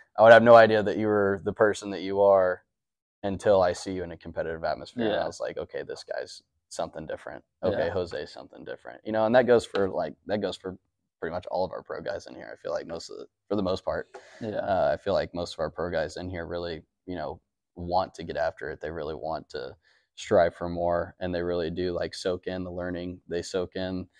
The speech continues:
Speaker 1: the knowledge from Jose. They soak in knowledge from you. They soak in knowledge from,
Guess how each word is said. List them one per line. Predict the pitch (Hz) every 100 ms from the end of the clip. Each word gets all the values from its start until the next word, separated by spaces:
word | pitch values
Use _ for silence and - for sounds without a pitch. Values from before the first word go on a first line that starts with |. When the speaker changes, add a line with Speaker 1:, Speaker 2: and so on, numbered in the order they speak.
| - -
Speaker 1:
the | 98
knowledge | 95 87 92 87
from | 92
Jose. | 87 90 87 87
They | 87 87
soak | - 90 -
in | 90
knowledge | 85 85 95
from | - 85 82
you. | 87 101
They | 87
soak | 82 87 85
in | 85
knowledge | 82 87 87
from, | - 82 78